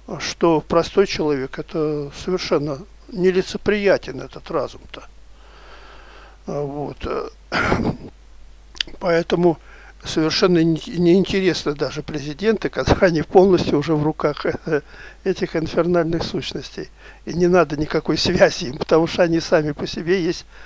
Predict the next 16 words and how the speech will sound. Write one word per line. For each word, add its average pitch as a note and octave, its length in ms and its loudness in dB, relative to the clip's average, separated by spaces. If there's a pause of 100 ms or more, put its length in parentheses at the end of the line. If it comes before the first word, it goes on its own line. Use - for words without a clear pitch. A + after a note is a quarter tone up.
(280)
связь F3+ 380 0
с - 100 -6
инфернальной E3 600 0
сущностью. - 600 -10 (800)
Материализованная D#3+ 1040 0
причем. - 440 -12 (1500)
А, F#3+ 360 2
вот. E3 380 2 (1500)
А F#3 380 6
для F3 220 4
кого B3 340 6
рисуется? D#3+ 640 0
Вот, D3 160 -4 (160)
э, E3 400 0 (1800)
видимо, F3 400 -2
для, G3+ 320 4